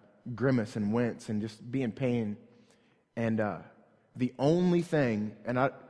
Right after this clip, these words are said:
sometimes pastors say that, the only thing, when there's, like, twenty things, but really the only thing, the only thing that would calm her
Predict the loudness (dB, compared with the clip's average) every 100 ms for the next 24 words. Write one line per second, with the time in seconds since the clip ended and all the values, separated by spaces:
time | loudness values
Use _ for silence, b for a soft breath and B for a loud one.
0 | B B -6 -2 -2 -2 -2 -2 -2 -8
1 | -2 0 0 -2 -4 0 0 2 0 0
2 | 0 0 2 0 0 0 -2 -4 -6 -4
3 | -2 -2 -2 -2 -4 -2 0 0 0 0
4 | 0 2 0 0 -2 -2 -4 -10 b b
5 | _ -6 -2 0 2 2 -2 -2 -2 -2
6 | -2 -2 -2 -2 -4